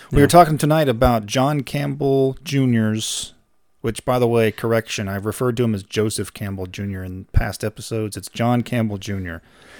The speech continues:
Speaker 1: Um,
Speaker 2: Uh, Jo-, Joseph Campbell is here with a thousand faces. Isn't that right?
Speaker 1: Yeah,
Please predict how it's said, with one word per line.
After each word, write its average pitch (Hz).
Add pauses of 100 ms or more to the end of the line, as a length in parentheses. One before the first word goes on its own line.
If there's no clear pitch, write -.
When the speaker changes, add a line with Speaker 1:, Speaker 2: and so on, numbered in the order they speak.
(300)
Speaker 1:
Um, 104
Speaker 2:
Uh, 135
Jo-, - (260)
Joseph 156
Campbell 127
is 104 (100)
here 135
with 117
a -
thousand 110
faces. 104 (140)
Isn't 117
that 113
right? 123
Speaker 1:
Yeah, 139